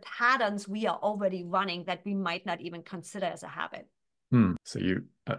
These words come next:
Speaker 2: are a fan of Atomic Habits?
Speaker 1: Mm-hmm. I think Atomic Habits at this point, I'm one of those readers that reads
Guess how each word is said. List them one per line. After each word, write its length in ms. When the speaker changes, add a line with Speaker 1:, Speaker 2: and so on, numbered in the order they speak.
Speaker 2:
are 120
a 40
fan 280
of 180
Atomic 360
Habits? 600
Speaker 1:
Mm-hmm. 280
I 80
think 240
Atomic 480
Habits 300
at 140
this 180
point, 520
I'm 200
one 180
of 120
those 240
readers 360
that 240
reads 500